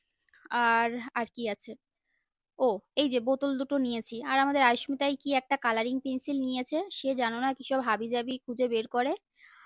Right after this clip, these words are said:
আর এখানে হচ্ছে তোমার বাদাম, আর এটা ঠাম-, মানে আমার মাকে বলে সেই আমার মা আমাকে বকা টকা দিয়ে তারপরে ওকে কিনে দিয়েছে, বলছে, "দে, ওর খেলনা টেলনা লাগে।" আর এই সফট টয়টা এনেছি,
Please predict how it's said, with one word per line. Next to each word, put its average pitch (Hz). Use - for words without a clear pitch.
আর 240
এখানে 269
হচ্ছে 277
তোমার 269
বাদাম, 247
আর 247
এটা 254
ঠাম-, 254
মানে 240
আমার 254
মাকে 240
বলে 254
সেই 269
আমার 240
মা 240
আমাকে 277
বকা 233
টকা 269
দিয়ে 240
তারপরে 226
ওকে 247
কিনে 226
দিয়েছে, 208
বলছে, 247
"দে, 247
ওর 233
খেলনা 240
টেলনা 240
লাগে।" 226
আর 254
এই 269
সফট 247
টয়টা 254
এনেছি, 262